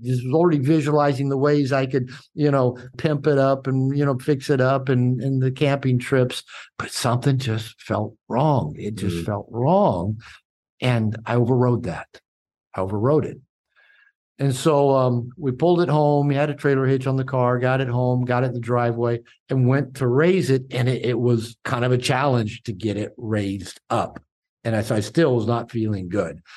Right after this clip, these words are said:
Speaker 1: And then, so we went to work, you know, putting a little money in, inside it, getting it fixed up. And finally, Memorial Day, United States Memorial Day weekend came along. We had some friends who had, who had a pop-up camper trailer as well. I'd forgotten about that. That was one of the reasons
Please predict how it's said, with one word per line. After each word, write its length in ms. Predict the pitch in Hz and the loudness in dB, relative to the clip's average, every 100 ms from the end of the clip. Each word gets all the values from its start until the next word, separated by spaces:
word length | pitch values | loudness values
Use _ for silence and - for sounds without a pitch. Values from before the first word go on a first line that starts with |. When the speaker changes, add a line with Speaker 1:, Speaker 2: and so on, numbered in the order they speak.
| - - | -18 -2
Speaker 1:
And 240 | 156 147 | 2 4
then, 160 | 151 156 | 2 4
so 100 | 165 | 2
we 160 | 165 | 4
went 200 | 156 160 | 2 2
to 80 | 165 | 2
work, 460 | 131 131 135 135 143 | 2 4 4 0 -2
you 80 | 156 | 0
know, 220 | 151 147 | 0 -2
putting 260 | - 147 143 | -2 -2 0
a 20 | |
little 140 | 143 143 | 2 2
money 280 | 127 127 | 2 2
in, 160 | 127 131 | 2 0
inside 400 | 131 127 117 117 | -2 -2 -2 -2
it, 80 | 127 | -2
getting 240 | 117 110 | -6 -6
it 80 | 120 - | -8 -8
fixed 320 | 120 120 - | -6 -6 -6
up. 280 | 107 123 127 | -2 -2 -2
And 280 | 113 98 - - - _ _ _ | -4 -4 -12 -20 -20 _ _ _
finally, 260 | - 139 139 | -4 -2 2
Memorial 520 | 131 127 135 139 117 | 2 4 4 4 2
Day, 220 | 110 104 | 0 -2
United 520 | 110 131 110 127 127 117 | -2 -4 -2 0 0 -2
States 300 | 127 110 113 | -2 -2 -2
Memorial 380 | 104 107 107 | -4 -2 -4
Day 160 | 107 107 | -4 -4
weekend 400 | 101 104 110 98 | -4 -8 -8 -8
came 180 | 110 98 | -10 -10
along. 360 | 107 107 156 | -8 -4 -2
We 100 | 147 | 0
had 100 | 117 | -2
some 140 | 113 104 | -4 -8
friends 320 | - 113 131 | -6 -6 0
who 100 | 165 | 2
had, 180 | 156 - - _ | 2 -2 -16 _
who 80 | 202 | 2
had 120 | 226 | 2
a 60 | |
pop-up 440 | - 180 175 170 170 | 2 0 2 0 0
camper 300 | 170 151 151 | 0 0 -2
trailer 440 | 131 156 151 139 | 0 0 2 0
as 140 | 135 123 | 0 0
well. 200 | 180 127 | 0 2
I'd 140 | 120 | -2
forgotten 340 | 143 185 190 131 | -4 -4 -4 -4
about 240 | 113 92 | -4 -4
that. 120 | 90 | -6
That 100 | 104 | -2
was 120 | 131 120 | 0 2
one 180 | 170 208 | 2 4
of 60 | |
the 80 | 190 | 2
reasons 440 | 165 160 147 143 | 2 0 -2 -4